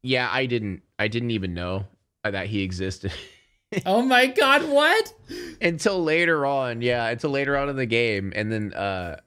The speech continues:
Speaker 1: I s-, I actually saw a streamer go up to him. I was like, "Wait, what the fuck? Who's this guy?"
Speaker 2: <laughs> Oh my God.
Speaker 1: And then I went
Speaker 2: That
Speaker 1: back and
Speaker 2: happened to
Speaker 1: talked to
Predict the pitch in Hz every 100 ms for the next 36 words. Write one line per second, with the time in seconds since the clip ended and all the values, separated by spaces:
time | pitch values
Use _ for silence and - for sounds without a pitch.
0 | _ - 120 131 - 247 185 240 240 190
1 | 202 160 - - 180 220 160 123 110 98
2 | - 98 95 - 143 113 156 - 90 -
3 | 139 170 - 202 175 196 - 95 - -
4 | - 440 - - 359 - - 392 - -
5 | 381 381 392 - - 392 359 339 339 311
6 | - 190 185 175 175 185 180 180 175 196
7 | - 113 117 117 120 120 117 95 98 -
8 | 104 127 123 92